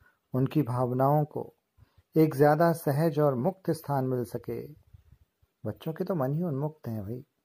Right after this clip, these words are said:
पतंग यहाँ पर इन्हीं सब बातों का प्रतीक है। कवि की आकांक्षा है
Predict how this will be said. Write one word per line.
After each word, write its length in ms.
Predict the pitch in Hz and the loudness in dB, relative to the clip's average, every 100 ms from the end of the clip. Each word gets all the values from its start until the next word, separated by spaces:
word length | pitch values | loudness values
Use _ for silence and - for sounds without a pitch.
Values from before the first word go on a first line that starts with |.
| _ _ _ _ _ _ - | _ _ _ _ _ _ 0
पतंग 300 | 135 180 185 | 2 4 4
यहाँ 240 | 175 180 | 4 2
पर 120 | 190 | 2
इन्हीं 240 | 196 202 202 | 4 4 4
सब 200 | 180 147 | 2 4
बातों 300 | 139 - 135 | 2 4 0
का 100 | 123 | 0
प्रतीक 440 | 123 - 123 - | -2 -6 -8 -10
है। 80 | 123 - _ _ _ _ _ _ _ _ _ - | -18 -20 _ _ _ _ _ _ _ _ _ 0
कवि 240 | 139 147 | 2 2
की 200 | 156 - | 0 2
आकांक्षा 640 | 147 131 139 147 147 180 170 | 4 4 2 2 0 0 -2
है 440 | 151 147 - - | -2 -6 -10 -18